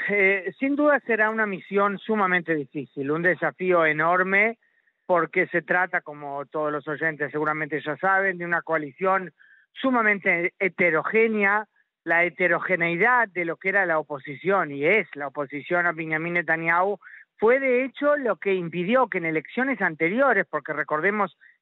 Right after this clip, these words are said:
que no solo en la del veintitrés de marzo último, sino también antes, eh, el resultado fue que una minoría de los ciento veinte escaños del, de la Knesset, del Parlamento,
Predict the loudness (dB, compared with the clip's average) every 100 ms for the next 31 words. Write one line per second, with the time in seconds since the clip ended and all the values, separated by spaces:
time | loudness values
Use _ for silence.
0 | _ -2 0 0 0 2 4 4 2 0
1 | -10 -14 -8 -2 0 0 0 -2 -4 -6
2 | -6 -6 -8 -10 -10 -8 -6 -6 -6 -2
3 | 2 0 0 -6 -6 -6 -12 -20 -20 -8
4 | -2 0 0 0 -2 -2 -4 0 2 2
5 | 0 0 0 0 -4 -2 -2 -2 -2 -2
6 | 0 2 2 2 0 -2 -4 _ -20 _
7 | -4 0 0 2 2 0 0 -2 0 -2
8 | -2 -6 -4 -4 -4 -6 -8 -6 -4 -4
9 | -2 -2 -2 -2 -2 -2 0 0 -2 2
10 | 0 0